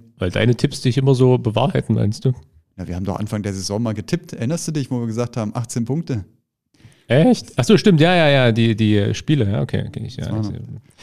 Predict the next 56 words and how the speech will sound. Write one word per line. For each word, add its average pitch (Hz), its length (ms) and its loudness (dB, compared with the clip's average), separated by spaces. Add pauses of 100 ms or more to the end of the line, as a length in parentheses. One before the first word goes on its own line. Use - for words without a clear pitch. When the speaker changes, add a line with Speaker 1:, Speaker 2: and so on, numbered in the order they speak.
(200)
Speaker 1:
Okay, 180 220 2 (160)
Speaker 2:
Ja, 123 100 4
Speaker 1:
gut. 151 120 2 (160)
Speaker 2:
wird - 0 -
Speaker 1:
Gleich 165 200 6
Speaker 2:
so 170 60 6
Speaker 1:
wie. 160 60 6
Speaker 2:
kommen, 139 280 2
komm. 135 260 2 (400)
Speaker 1:
Genau, 98 340 2
Speaker 2:
Ich - 80 -8
Speaker 1:
wir 117 40 2
Speaker 2:
sag 104 40 -4
Speaker 1:
gehen 147 80 2
Speaker 2:
mal. 156 60 4
Speaker 1:
einfach 127 160 4
davon 117 260 4
aus. 170 240 4
Und 120 180 4
dann 123 140 4
ist 123 60 4
natürlich 139 260 2
aber 131 100 2
die 127 80 4
Frage, 131 340 0
wenn 131 100 4
man, 120 260 2
wenn 113 100 0
man, 110 340 -2
äh, 120 300 -6 (100)
darüber 107 240 -6
redet, 113 320 -4
wer 107 140 -2
bleiben 107 260 -2
soll, 127 260 -2 (360)
wer 104 100 -8
geht 135 200 -8
denn? 92 160 -8 (720)
Speaker 2:
Ja, - 160 -4 (100)
also 95 300 -6 (340)
der 101 100 -2
Rest. 127 300 -4 (380)
<laughs> - 360 -8
Speaker 1:
Alle? 175 300 2 (640)
Speaker 2:
Ah, - 80 -6
nee, 101 260 -4
also 104 240 0
die, - 160 -10
alle 117 160 2
die, 113 140 0
die, 113 260 2
ähm, 107 340 0
Speaker 1:
Keinen 101 120 0
Vertrag 95 300 -8
mehr 87 100 -4
haben. 85 120 -10